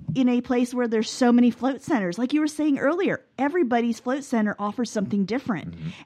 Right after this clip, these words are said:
Speaker 1: And, you know, you can be true to yourself, and that's actually what makes you stand <laughs> out. I mean, that's the thing that, that, uh,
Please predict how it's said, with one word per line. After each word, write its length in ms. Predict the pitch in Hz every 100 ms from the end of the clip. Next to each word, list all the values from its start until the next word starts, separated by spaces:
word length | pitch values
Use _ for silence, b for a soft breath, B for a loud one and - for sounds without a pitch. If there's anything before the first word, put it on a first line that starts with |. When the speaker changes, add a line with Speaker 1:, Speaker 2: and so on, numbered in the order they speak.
| -
Speaker 1:
And, 720 | 233 226 220 214 220 220 - _ _ _ _ _ _ _ _ _ _ _ _ -
you 120 | 220
know, 60 | 214
you 200 | 202 285
can 140 | 302
be 120 | 262
true 260 | 247 - 285
to 100 | 277
yourself, 520 | 262 254 220 277 330
and 120 | 202
that's 220 | 226 254 -
actually 580 | 214 233 - 247 226 220
what 260 | 208 240
makes 360 | 214 208 320 -
you 100 | 294
stand 420 | - 196 185 -
<laughs> 40 | -
out. 300 | 165 156 180
I 60 |
mean, 140 | 196 208
that's 260 | 220 240
the 80 | -
thing 260 | 247 233 226
that, 280 | 226 226 - b b b b b b _ _
that, 460 | 208 226 220 - -
uh, 360 | 226 214 208